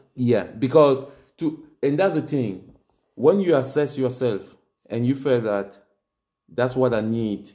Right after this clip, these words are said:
in my game, this part of my game need that physicality. So,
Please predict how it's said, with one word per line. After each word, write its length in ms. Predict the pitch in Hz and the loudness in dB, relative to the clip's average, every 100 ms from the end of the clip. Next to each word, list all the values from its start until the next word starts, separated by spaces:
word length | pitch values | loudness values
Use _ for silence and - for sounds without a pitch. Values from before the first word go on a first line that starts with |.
| _ _ _ _ _ _ _ - | _ _ _ _ _ _ _ -12
in 100 | 98 | -6
my 220 | 101 110 117 | -4 -2 0
game, 340 | 110 87 82 - _ _ _ _ _ _ | -2 -4 -8 -20 _ _ _ _ _ _
this 160 | 113 127 | -8 -4
part 240 | 131 120 | 0 0
of 140 | 107 113 | -2 -4
my 220 | 110 117 | -2 -2
game 320 | 110 98 101 | -2 -4 -4
need 300 | 120 120 110 | -4 -4 -2
that 440 | 107 104 - _ | -4 -4 -12 _
physicality. 720 | - 98 107 113 110 107 92 85 _ _ _ _ _ _ _ _ _ | -12 -12 -8 -6 -6 -8 -14 -18 _ _ _ _ _ _ _ _ _
So, 600 | - 143 123 117 - - | -4 2 2 2 -4 -20